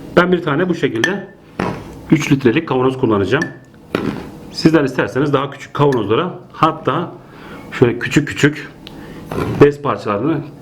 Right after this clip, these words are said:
kese halinde yapıp onlara koyabilirsiniz. Tarhanamızın sürekli rengi değişiyor ışıktan dolayı.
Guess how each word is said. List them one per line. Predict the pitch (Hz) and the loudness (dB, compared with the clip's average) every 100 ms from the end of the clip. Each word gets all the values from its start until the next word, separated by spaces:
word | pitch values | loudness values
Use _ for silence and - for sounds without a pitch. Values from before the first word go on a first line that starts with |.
| - - | -18 -4
kese | - - 143 | 0 2 2
halinde | 123 104 135 | -2 0 0
yapıp | 104 147 - | -2 -6 -2
onlara | 139 113 120 127 | 0 2 0 0
koyabilirsiniz. | 110 110 104 - 104 143 - - - - - - - - - - - - - - - - - - - | -2 -2 -4 0 0 -2 -8 -16 -18 -18 -16 -16 -10 -8 -8 -16 -18 -18 -18 -18 -14 -14 -12 -14 -4
Tarhanamızın | - 151 147 127 135 180 | 0 2 2 2 2 0
sürekli | 165 131 131 175 180 - | 2 0 0 0 -2 0
rengi | 120 127 131 | 2 2 2
değişiyor | 127 110 139 131 - - - | 2 0 0 0 -2 -6 -6
ışıktan | - 131 - 123 117 | -2 0 2 0 2
dolayı. | 107 117 | 0 0